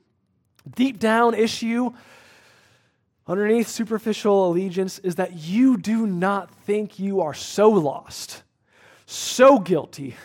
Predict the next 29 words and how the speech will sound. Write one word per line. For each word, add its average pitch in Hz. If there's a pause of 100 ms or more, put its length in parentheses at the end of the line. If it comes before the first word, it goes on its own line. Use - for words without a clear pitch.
(160)
<laughs> -
so 285
in 247
danger, 190
in 180
great 196
danger, 180 (260)
that 190
your 196
self-reliance 170
and 170
self-righteousness 156
crumble. 143 (540)
You're 185
not 247
convinced. 202
You're 214
not 254
so 262
convinced 233
that 190
you, 208 (520)
that 190
what 240
you're 240
doing 214
is 196
not 180
working, -